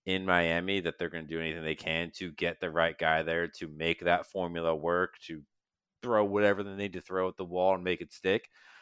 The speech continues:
That, and hopefully four more years, if I'm going there, there's gonna be some sort of excitement. I mean, they've obviously gotten a lot better in the last ten years versus where they were in the early two thousands when they were shining, and nineties, obviously.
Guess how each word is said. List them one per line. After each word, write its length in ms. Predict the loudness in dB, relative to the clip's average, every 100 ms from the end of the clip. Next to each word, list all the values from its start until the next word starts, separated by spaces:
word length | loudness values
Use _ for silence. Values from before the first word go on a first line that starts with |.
| -20 _ _ _ _ -2
That, 380 | 8 10 8 4 _ _ _ _ _
and 120 | -14 -2
hopefully 380 | 0 0 0
four 260 | -2 0 0
more 220 | 2 0
years, 360 | 2 4 2 0
if 80 | 0
I'm 200 | 0 2
going 320 | 2 2 2
there, 240 | 2 2
there's 240 | 0 -6 -4
gonna 140 | -8
be 80 | -8
some 280 | -4 -4 -2
sort 180 | 0 0
of 80 |
excitement. 580 | -2 0 0 0 -6 -6 _
I 80 | -10
mean, 200 | -8 -4
they've 120 | 0
obviously 300 | 2 0 0
gotten 200 | -2 -2
a 40 | 2
lot 260 | 0 0 -2
better 280 | 0 2 0
in 80 |
the 80 | 0
last 560 | 6 8 6 2 -20 -20 _ _ _ _ _ -12
ten 300 | 0 2 2
years 380 | -2 2 2 0
versus 360 | -4 -4 -8
where 200 | -4 -2
they 120 | 0 -2
were 640 | 0 0 2 2 0 -4
in 100 | -8
the 60 | -10
early 260 | -8 -8 -8
two 180 | -10
thousands 540 | -2 4 4 4 -8 -10
when 120 | -8
they 100 | -6
were 100 | -6
shining, 560 | -4 -2 -2 -2 -8 -14 _ _ _ _ _ _ -4
and 160 | -2 2
nineties, 400 | 2 2 0 0
obviously. 640 | 0 -2 -4 -4 -6